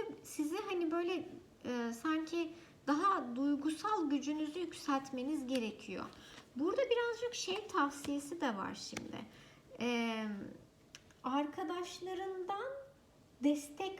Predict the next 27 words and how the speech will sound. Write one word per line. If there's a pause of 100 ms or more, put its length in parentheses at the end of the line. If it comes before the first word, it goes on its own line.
(140)
almak. (320)
Yani
siz
sanki
belki
burada
şeyi
de
anlatmış
olabilirsiniz.
İşte (380)
lider
vasıflı
mısın
demişlerdir. (340)
Siz
de
demişsinizdir
ki
hani
ben
arkadaş,
iş
arkadaşlığı
ortamını
çok
severim.